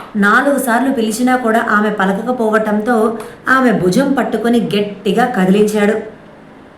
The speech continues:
అప్పుడు నిద్రలో నుంచి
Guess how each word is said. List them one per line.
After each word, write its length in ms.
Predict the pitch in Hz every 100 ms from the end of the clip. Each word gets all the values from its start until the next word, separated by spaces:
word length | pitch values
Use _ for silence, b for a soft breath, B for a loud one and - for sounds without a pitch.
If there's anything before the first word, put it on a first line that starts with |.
| - - - - - - - - - - - - - - - - - B B B B -
అప్పుడు 320 | 233 233 330
నిద్రలో 460 | 240 214 233 269 262
నుంచి 480 | 233 226 247 226